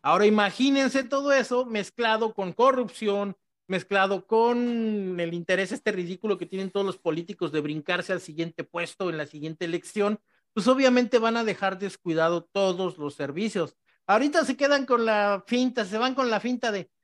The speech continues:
Mérida es la ciudad más segura, ¿sí? ¿A qué precio? No puedes, este, en Mérida andar como que paseando así, porque la policía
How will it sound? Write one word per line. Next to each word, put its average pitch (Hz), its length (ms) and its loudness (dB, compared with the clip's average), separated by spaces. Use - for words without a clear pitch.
Mérida 247 580 6
es 240 80 2
la 254 140 0
ciudad 208 320 -2
más 214 220 -2
segura, 208 560 -2
¿sí? 294 320 0
¿A 214 140 -2
qué 247 100 4
precio? 269 560 0
No 247 240 0
puedes, 269 440 2
este, 185 320 -6
en 180 120 -4
Mérida 156 1120 0
andar 180 300 -4
como 220 220 -2
que 151 120 -8
paseando 190 460 -4
así, 233 340 -2
porque 185 240 0
la 165 180 2
policía 254 880 0